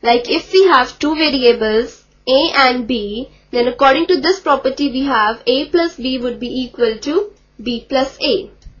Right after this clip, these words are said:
where these A and B are the variables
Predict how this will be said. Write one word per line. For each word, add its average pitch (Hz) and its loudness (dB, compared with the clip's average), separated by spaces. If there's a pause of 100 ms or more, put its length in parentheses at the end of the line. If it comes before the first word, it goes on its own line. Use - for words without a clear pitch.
(1120)
where 247 0
these 285 0
A 302 0 (140)
and 285 0
B 254 -4 (200)
are 247 2
the 330 2
variables 240 2